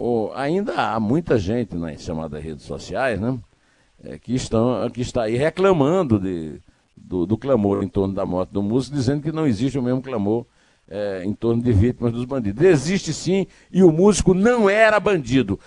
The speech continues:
Estava desarmado, não tinha droga nem bebida no carro, conforme a polícia,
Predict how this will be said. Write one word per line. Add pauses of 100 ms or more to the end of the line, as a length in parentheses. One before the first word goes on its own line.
(120)
Estava
desarmado, (240)
não
tinha
droga
nem
bebida
no
carro,
conforme
a
polícia,